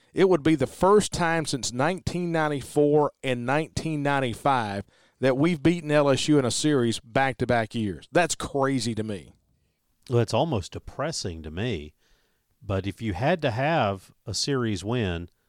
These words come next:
Speaker 2: this is a time you need it right now. Both these teams sitting there either third or last in the West, depending on how you <laughs> wanna view it.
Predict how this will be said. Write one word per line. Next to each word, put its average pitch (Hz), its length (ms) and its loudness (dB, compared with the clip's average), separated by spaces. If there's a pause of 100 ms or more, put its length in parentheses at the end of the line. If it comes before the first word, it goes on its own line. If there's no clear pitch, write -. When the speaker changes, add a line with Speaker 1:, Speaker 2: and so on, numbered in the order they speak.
(320)
Speaker 2:
this 131 320 -2
is 185 200 4
a 165 80 -2
time 147 340 -2
you 127 100 0
need 117 240 -2
it 87 160 -10
right 104 280 -2
now. 101 240 -2
Both 101 240 0
these 147 200 -4
teams 135 360 -4
sitting 123 320 -4
there 120 320 -2 (760)
either 127 400 2
third 139 440 6
or 113 180 4
last 117 400 0
in 120 80 -2
the 107 60 0
West, 113 360 0
depending 110 380 -2
on 104 160 -2
how 117 80 0
you 113 220 0
<laughs> 101 120 -4
wanna 117 180 0
view 120 260 -2
it. 101 160 0